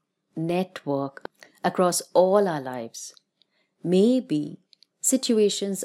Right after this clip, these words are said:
are not about what happened to me or what happens by me. Maybe life is about what can happen through me. Maybe situations are not as personal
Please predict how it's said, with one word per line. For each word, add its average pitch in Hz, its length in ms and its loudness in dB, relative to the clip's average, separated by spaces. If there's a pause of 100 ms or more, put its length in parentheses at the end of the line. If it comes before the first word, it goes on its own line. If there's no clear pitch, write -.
are 175 140 -8
not 190 400 -4
about 151 380 -4
what 147 340 -6
happened 151 520 -4 (140)
to 190 180 2
me 220 440 -2 (540)
or 160 200 2
what 160 340 0 (140)
happens 151 520 -2
by 139 500 -4
me. 202 420 -2 (960)
Maybe 190 560 0 (100)
life 165 380 0
is 160 120 -4
about 151 500 -4
what 156 340 -2
can 147 300 -4
happen 147 800 -6 (520)
through 254 380 2
me. 135 380 -6 (480)
Maybe 302 240 4
situations 269 600 0
are 247 140 0
not 254 440 -2
as 170 280 -2
personal 151 640 -6